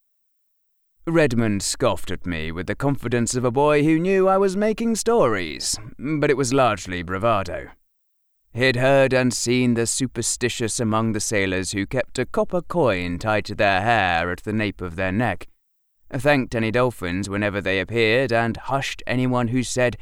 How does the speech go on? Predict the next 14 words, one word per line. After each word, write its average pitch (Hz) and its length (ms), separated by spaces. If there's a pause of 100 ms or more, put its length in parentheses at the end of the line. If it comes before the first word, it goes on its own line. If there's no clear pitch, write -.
(280)
Davy 120 380
Jones' 117 520
name 107 340
aloud. 104 640 (800)
He 165 160
really 262 300
wanted 202 300
to - 140
ask 123 380
me 78 280
if 92 200
Jones 110 480
was 92 180
real. 95 440